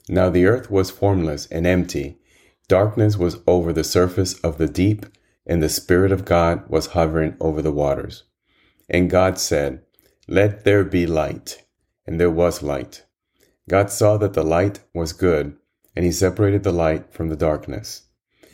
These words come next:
God called the light day, and the darkness he called night. And there was evening, and there was morning, the first day.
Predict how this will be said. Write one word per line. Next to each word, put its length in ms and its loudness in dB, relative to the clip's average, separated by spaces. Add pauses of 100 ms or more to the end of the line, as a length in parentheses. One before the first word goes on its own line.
(260)
God 260 2
called 280 4
the 80 2
light 480 2 (180)
day, 480 0 (300)
and 160 2
the 40 4
darkness 540 0
he 100 0
called 380 -2
night. 500 -2 (460)
And 180 0
there 120 4
was 260 -2
evening, 540 0 (260)
and 100 0
there 80 4
was 200 0
morning, 560 -2 (500)
the 160 -2
first 420 -4
day. 340 -4